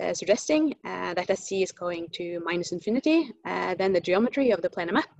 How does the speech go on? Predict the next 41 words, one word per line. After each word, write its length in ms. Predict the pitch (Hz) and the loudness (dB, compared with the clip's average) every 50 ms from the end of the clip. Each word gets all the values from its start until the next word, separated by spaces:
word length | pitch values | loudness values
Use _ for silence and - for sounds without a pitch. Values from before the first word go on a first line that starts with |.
| - - | -16 -12
uh, 280 | 190 185 185 180 180 180 | -8 -6 -4 -4 -2 -2
gets 240 | - 190 196 - | -2 -2 -2 -4
closer 360 | - - 196 185 190 - - 175 | -2 2 2 2 2 2 -2 -6
and 100 | 175 - | -4 -2
closer 420 | - 214 247 254 - 311 311 302 | 2 2 2 2 4 2 0 0
to 160 | - - 208 | 0 -2 -4
the 100 | - 185 | -4 -2
geometry 540 | 170 185 185 202 196 180 - - 170 170 165 | 0 2 2 2 2 0 -2 -2 -4 -4 -4
of, 200 | - 175 170 160 | -2 -2 -4 -2
of 140 | - - 165 | -2 -4 -4
the 60 | 175 | -4
standard 360 | - - 165 175 180 165 160 165 | -4 -2 -2 0 0 0 0 -2
Euclidean 440 | 165 - - 175 170 170 156 165 | -4 -2 0 0 0 0 -2 -4
sphere. 360 | - - - - - - 233 - _ _ _ _ _ _ _ _ - - - - - _ _ _ _ _ _ _ - 196 | -4 -2 -2 0 0 0 -2 -6 _ _ _ _ _ _ _ _ -20 -20 -20 -20 -20 _ _ _ _ _ _ _ -8 -4
Uh, 180 | 196 196 190 - | -2 0 0 2
conversely, 680 | - 214 202 180 202 254 262 - - 311 320 330 311 - - | 2 2 4 6 6 4 4 4 2 2 4 4 2 0 -2
uh, 220 | - 185 180 185 185 | -4 -2 0 2 2
when 180 | 185 185 185 | 2 0 0
C 460 | - - - 185 185 190 - - 170 | -2 -6 -6 -4 -2 -2 0 0 0
is, 280 | 170 170 - - - - - | 0 0 -4 -12 -16 -8 -4
uh, 100 | 170 160 170 | -4 -2 2
large, 440 | 196 240 302 311 - - - - - - - | 4 4 4 4 2 -2 -6 -6 -8 -10 -8
uh, 260 | 170 170 165 180 180 | -6 -4 -2 -2 0
then 160 | 180 185 202 202 | 2 4 4 4
the 80 | 190 | 4
planar 280 | 180 - 185 175 170 196 | 2 0 -2 0 2 2
map, 180 | 277 - - _ _ _ _ - | 0 0 -2 _ _ _ _ -10
uh, 300 | 185 180 180 180 175 180 175 | -8 -8 -6 -6 -6 -4 -2
will 140 | 185 190 185 | -2 -2 0
typ-, 200 | - 202 202 - _ _ - | 2 0 0 0 _ _ -4
typically 420 | 208 - - - 180 175 175 175 165 | -4 -4 -4 -4 -4 -4 -4 -4 -4
be 140 | - 180 180 | -2 -2 0
very 180 | 175 175 165 160 | 0 0 0 0
fractal 480 | - 226 247 - - - 302 294 196 | 0 -2 -2 0 2 2 4 4 4
and 80 | 185 175 | 2 -2
have, 280 | - 170 175 170 175 170 - - - | -2 -2 -2 -2 -4 -6 -10 -10 -8
uh, 180 | 175 175 175 170 160 | -4 -2 -2 -2 0
long, 260 | 170 180 190 196 185 | 2 2 2 2 2
narrow, 440 | 175 175 175 170 165 160 160 165 170 - - | 2 0 0 0 0 0 0 0 -2 -2 -2
uh, 120 | 175 170 175 | -2 -4 -2
tentacles. 640 | - - 165 175 170 156 - - 226 - - - _ | -2 -2 -2 -2 -2 -4 -4 -4 -4 -6 -6 -18 _